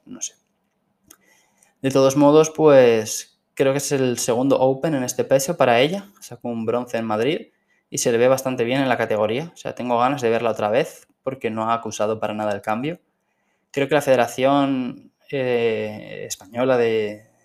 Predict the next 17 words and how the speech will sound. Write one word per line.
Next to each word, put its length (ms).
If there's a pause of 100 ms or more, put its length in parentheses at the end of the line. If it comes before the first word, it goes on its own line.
(160)
de 100
Judo 180
y 40
Deportes 360
Asociados 580
la 140
entrevistó. 640
O 40
sea, 320
entrevistaron 440
a 80
cada 160
medallista 420
del 140
Open 260
de 60
Madrid 320